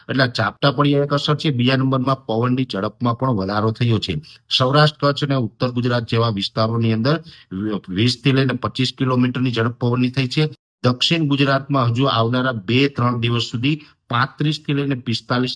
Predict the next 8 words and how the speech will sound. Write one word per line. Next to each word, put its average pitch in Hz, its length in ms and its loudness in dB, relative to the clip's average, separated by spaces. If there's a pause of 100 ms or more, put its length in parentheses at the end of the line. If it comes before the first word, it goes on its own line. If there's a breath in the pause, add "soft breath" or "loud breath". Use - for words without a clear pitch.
કિલોમીટર 113 440 -2
પ્રતિ 110 240 -6
કલાકની 107 380 -4
ઝડપે 98 320 -4
પવન 101 400 -4
ફૂંકાઈ 123 280 0
શકે - 280 -2
છે. 165 160 0